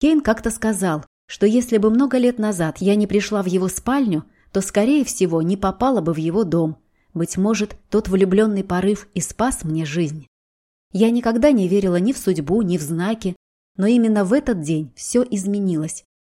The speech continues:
потому что по приезде домой я, наконец, сделала тест, который больше двух недель назад купила в аптеке – и всё это время носила в сумке.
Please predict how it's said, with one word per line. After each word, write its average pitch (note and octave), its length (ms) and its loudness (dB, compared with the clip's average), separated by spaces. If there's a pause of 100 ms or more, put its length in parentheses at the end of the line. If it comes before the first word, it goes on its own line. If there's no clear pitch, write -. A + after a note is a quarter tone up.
потому G#3+ 340 0
что - 140 -4
по G3+ 100 -2
приезде G3 440 2
домой G#3+ 420 0 (160)
я, F3+ 160 0
наконец, G3+ 520 0
сделала A3 640 -2
тест, G#3+ 520 -4 (100)
который F#3 380 0
больше F3+ 440 -2
двух F3+ 320 -2
недель F3+ 320 -2
назад E3 420 -4
купила G3+ 360 -2
в F#3 60 -2
аптеке – E3+ 540 -4 (320)
и F3+ 100 -2
всё G3+ 260 2
это G3+ 160 2
время A#3 280 2
носила E3 420 -2
в C#3 60 -10
сумке. D#3 460 -4